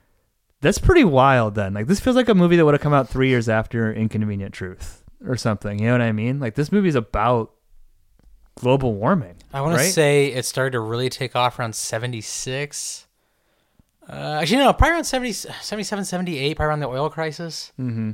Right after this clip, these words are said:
Speaker 1: I mean, at one point they
Speaker 2: Um,
Speaker 1: say it's like you can't pump that much C O two into the atmosphere without it having an effect. Like, they're directly addressing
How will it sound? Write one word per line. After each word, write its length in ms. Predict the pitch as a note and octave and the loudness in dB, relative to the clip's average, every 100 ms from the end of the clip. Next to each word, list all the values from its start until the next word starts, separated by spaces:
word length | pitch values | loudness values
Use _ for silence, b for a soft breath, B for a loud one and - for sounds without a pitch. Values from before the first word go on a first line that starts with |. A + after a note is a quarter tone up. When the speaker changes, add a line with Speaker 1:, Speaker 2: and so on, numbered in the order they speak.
| - _ - | -10 _ 0
Speaker 1:
I 40 | |
mean, 120 | D#3+ F3+ | 2 4
at 80 | |
one 160 | E3+ F#3 | 4 2
point 220 | B2 A#2+ | 2 2
they 80 | B2+ | 2
Speaker 2:
Um, 60 | D#3 | 0
Speaker 1:
say 280 | - F3 E3 | 4 4 4
it's 220 | B2 - | 2 2
like 360 | A#2 A2 - B B B B | 2 2 -2 B B B B
you 160 | C3 B2+ | -4 -2
can't 320 | - C#3+ C#3 | 2 2 4
pump 380 | - C3+ C3 - | 4 6 4 0
that 200 | B2+ B2 | 0 2
much 240 | A#2+ A#2 - | 2 0 -2
C 180 | C#3 B2 | 2 2
O 120 | A#2+ | 2
two 240 | - C3 | 2 2
into 100 | B2 | 4
the 160 | A#2 G#2+ | 2 2
atmosphere 760 | A2+ A#2+ A2 - - G#2 G#2 G#2+ | 0 0 -2 -4 -2 0 0 -2
without 420 | A#2+ A#2 A#2+ B2+ | -2 0 0 -2
it 80 | G#2+ | 0
having 260 | A#2 A#2 | 0 0
an 80 | G2+ | -2
effect. 300 | G2 C3 A#2 | -2 -2 -2
Like, 100 | G#2+ | -4
they're 120 | A#2 | -6
directly 600 | G#2+ A#2 A2+ B2+ B2+ C3+ | -2 0 4 2 2 0
addressing 680 | A#2 A2+ A2+ - A2 G#2+ G#2 | 2 2 0 0 0 0 -2